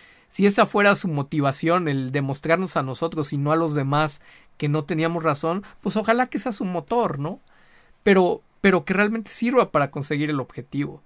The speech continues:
Algo que pasa mucho entre los mexicanos y los latinoamericanos en general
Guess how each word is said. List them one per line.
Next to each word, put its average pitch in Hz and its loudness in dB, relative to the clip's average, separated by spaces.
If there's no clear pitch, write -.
Algo 214 2
que 165 0
pasa 180 0
mucho 180 -4
entre 156 -4
los 135 -4
mexicanos 147 -6
y 131 -8
los 127 -10
latinoamericanos 135 -8
en 139 -8
general 139 -6